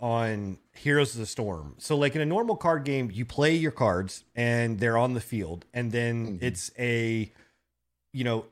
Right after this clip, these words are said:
Speaker 1: e-, everybody attacks and blocks at the same time. Like, there's not, like, a attack phase, block phase, or whatever else. It's, it's, it, so, like, in, if, if you play Magic or you play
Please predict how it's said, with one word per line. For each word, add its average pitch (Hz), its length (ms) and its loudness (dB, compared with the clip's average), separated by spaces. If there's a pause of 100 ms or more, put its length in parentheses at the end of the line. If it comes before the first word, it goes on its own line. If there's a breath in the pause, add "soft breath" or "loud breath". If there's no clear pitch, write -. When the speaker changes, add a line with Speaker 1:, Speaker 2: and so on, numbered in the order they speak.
Speaker 1:
e-, - 120 -8
everybody 175 420 2
attacks 147 400 -2
and 135 80 -4
blocks 123 340 0
at - 60 -20
the 104 80 -14
same 113 260 -6
time. 131 300 -2
Like, 113 140 -4
there's 113 200 -4
not, 120 240 -2
like, 113 220 -4
a 107 260 -4
attack 120 440 -2
phase, 117 260 -2
block 113 320 -4
phase, 110 560 -2 (500 soft breath)
or 123 120 -4
whatever 117 260 2
else. 101 220 -2
It's, 123 260 -6
it's, - 340 -6 (1400 soft breath)
it, 135 180 -12
so, 175 160 0
like, 165 200 2
in, 160 180 -2
if, 151 180 -2
if 143 140 -6
you 147 80 -4
play 185 140 2
Magic 113 360 2
or 127 60 -2
you 123 140 0
play 135 580 2